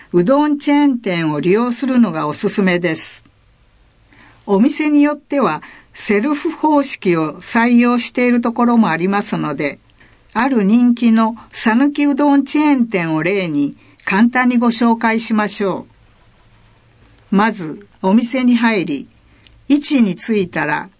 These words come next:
うどんの種類と量、冷たいか温かいかを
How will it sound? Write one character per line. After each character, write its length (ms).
う 120
ど 240
ん 140
の 160
種 220
類 240
と 180
量、 360
冷 240
た 200
い 100
か 140
温 380
か 180
い 100
か 240
を 140